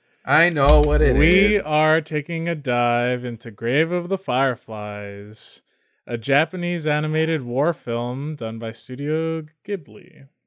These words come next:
Speaker 2: or Ghibli, however you prefer to say that. Um,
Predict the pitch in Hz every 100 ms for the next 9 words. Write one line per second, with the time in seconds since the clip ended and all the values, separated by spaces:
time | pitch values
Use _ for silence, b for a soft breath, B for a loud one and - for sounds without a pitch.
0 | _ _ 139 147 - 160 131 120 123 127
1 | _ - 123 117 117 113 - - 117 110
2 | 110 139 120 107 - _ _ _ _ _
3 | _ _ _ 123 123 123 120 117 113 117